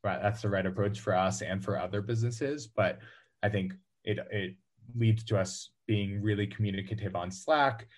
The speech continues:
hopping on Zooms a lot, and also I think has raised the bar for us on who we hire, knowing, hey,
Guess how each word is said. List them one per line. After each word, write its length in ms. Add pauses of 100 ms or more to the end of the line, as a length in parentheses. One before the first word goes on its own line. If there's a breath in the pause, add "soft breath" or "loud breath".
(200 soft breath)
hopping 360
on 160
Zooms 420
a 40
lot, 380 (240 loud breath)
and 100
also 320
I 100
think 200
has 180
raised 340
the 80
bar 260
for 220
us 200
on 120
who 260
we 160
hire, 440
knowing, 540 (360 loud breath)
hey, 360